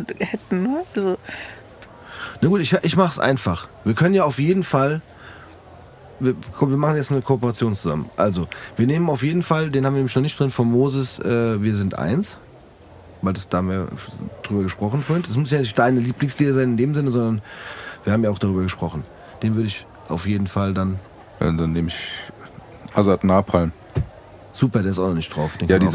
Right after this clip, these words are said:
Speaker 3: Sache
Speaker 2: nehmen.
Speaker 3: ist nur die, dass die Lieder ja gut sind, auch für die Playlist, aber
Speaker 2: Ja.
Speaker 3: ich bin fast dafür, dass wir das ein oder andere Video dann verlinken, weil das dann
Speaker 2: Das
Speaker 3: noch
Speaker 2: machen
Speaker 3: mehr
Speaker 2: wir
Speaker 3: Sinn
Speaker 2: sowieso.
Speaker 3: macht.
Speaker 2: Das, das machen wir sowieso,
Speaker 3: Ja.
Speaker 2: natürlich.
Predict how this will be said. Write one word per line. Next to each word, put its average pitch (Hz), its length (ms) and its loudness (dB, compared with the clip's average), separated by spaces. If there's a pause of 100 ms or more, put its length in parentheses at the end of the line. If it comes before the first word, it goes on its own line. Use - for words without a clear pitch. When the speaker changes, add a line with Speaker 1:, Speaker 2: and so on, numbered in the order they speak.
Speaker 3:
Sache 82 60 0
Speaker 2:
nehmen. 117 100 4
Speaker 3:
ist - 100 0
nur 92 140 4
die, 101 300 4 (1000)
dass - 220 -10
die 87 80 0
Lieder 85 220 4
ja 82 80 4
gut 101 220 2
sind, 92 140 2
auch 80 120 4
für 87 100 0
die 80 80 2
Playlist, 95 520 2
aber 80 220 4
Speaker 2:
Ja. 82 240 4
Speaker 3:
ich 82 140 -8 (300)
bin 90 140 4
fast 90 220 2
dafür, 92 480 4
dass 82 220 0
wir 85 80 2
das 80 180 -2
ein 87 200 4
oder 82 160 4
andere 82 240 0
Video 101 260 2
dann 78 160 2
verlinken, 80 440 0
weil 76 140 0
das - 200 -2
dann 85 120 2
Speaker 2:
Das 151 100 4
Speaker 3:
noch 170 80 4
Speaker 2:
machen 185 100 6
Speaker 3:
mehr 180 80 4
Speaker 2:
wir 160 40 4
Speaker 3:
Sinn 147 160 4
Speaker 2:
sowieso. 101 200 2
Speaker 3:
macht. 80 100 -10 (140)
Speaker 2:
Das, 110 220 -2
das - 180 -2
machen 139 180 0
wir 131 80 0
sowieso, 117 300 0
Speaker 3:
Ja. 80 80 0 (160)
Speaker 2:
natürlich. 98 420 -2